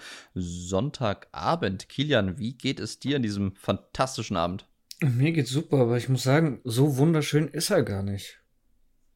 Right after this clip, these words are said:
Speaker 1: Ach so.
Speaker 2: Es
Speaker 1: Ja,
Speaker 2: ist
Speaker 1: das Wetter ist ein bisschen scheiße, ne?
Speaker 2: <laughs> Wetter ist tatsächlich katastrophal und ich muss dich jetzt mal was fragen, ja?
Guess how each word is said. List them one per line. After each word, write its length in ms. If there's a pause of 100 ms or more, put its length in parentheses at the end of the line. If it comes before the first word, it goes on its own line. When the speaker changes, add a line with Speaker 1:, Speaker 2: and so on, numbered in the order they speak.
(260)
Speaker 1:
Ach 80
so. 340 (500)
Speaker 2:
Es 200
Speaker 1:
Ja, 240
Speaker 2:
ist 100
Speaker 1:
das 80
Wetter 160
ist 60
ein 40
bisschen 180
scheiße, 300
ne? 100
Speaker 2:
<laughs> 180
Wetter 280
ist 240
tatsächlich 500
katastrophal 680
und 180
ich 120
muss 220
dich 160
jetzt 200
mal 140
was 140
fragen, 440
ja? 240